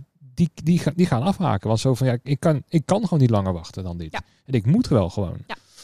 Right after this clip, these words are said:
Speaker 1: Hè, want mijn situatie is natuurlijk heel anders dan een, een collega backline bedrijf of een collega geluidsbedrijf.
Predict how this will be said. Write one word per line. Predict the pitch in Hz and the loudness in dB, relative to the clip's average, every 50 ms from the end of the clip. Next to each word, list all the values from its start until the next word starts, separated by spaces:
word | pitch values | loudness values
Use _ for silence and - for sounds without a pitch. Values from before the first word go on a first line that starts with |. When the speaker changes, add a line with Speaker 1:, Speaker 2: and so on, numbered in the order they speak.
| - - | -10 -6
Speaker 1:
Hè, | 123 135 | -4 -2
want | 147 151 135 | -2 0 2
mijn | 156 165 170 | 2 2 2
situatie | - 165 139 139 139 135 143 139 - 131 | 2 0 0 -2 -2 0 -2 -2 -2 -2
is | 123 - | -2 -2
natuurlijk | - 143 104 98 160 | -2 0 2 2 2
heel | 185 165 | 2 2
anders | 143 127 117 113 107 - | 0 0 0 0 0 0
dan | 123 113 113 113 113 113 - - - - _ _ | 0 0 0 0 -2 -4 -6 -10 -18 -20 _ _
een, | - 123 123 123 - | -2 0 0 0 0
een | - 135 123 120 113 | 2 2 2 4 4
collega | - 120 123 143 180 190 - 175 147 120 98 - | 4 4 4 4 4 0 0 0 0 0 -2 -2
backline | - 113 113 - - 110 107 101 | -4 -4 -2 -2 0 -2 -2 -2
bedrijf | 101 101 104 90 85 87 - | -2 -2 -2 -2 -2 -4 -4
of | - 139 110 | -2 -2 2
een | 120 123 120 107 - | 2 2 2 0 0
collega | - 113 127 151 190 170 - 147 120 | 0 0 2 2 0 -2 -2 -2 -2
geluidsbedrijf. | - - 113 101 95 - - 98 98 90 85 - - - | -2 0 0 0 0 -2 -4 -4 -4 -4 -6 -6 -10 -14